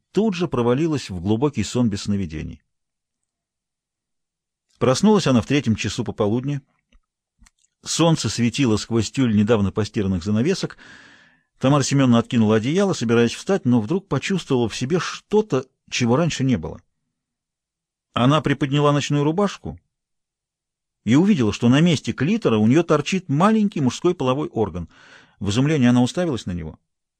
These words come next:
Он был похож на маленький гриб-боровик. Тамара Семеновна потрогала его. Прикосновение было новым и приятным. Это было удивительно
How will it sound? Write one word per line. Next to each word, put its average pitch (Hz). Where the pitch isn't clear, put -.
Он 139
был 165
похож 170
на 139
маленький 147
гриб-боровик. 127
Тамара 104
Семеновна 101
потрогала 92
его. 117
Прикосновение 120
было 110
новым 139
и -
приятным. 110
Это -
было 117
удивительно 123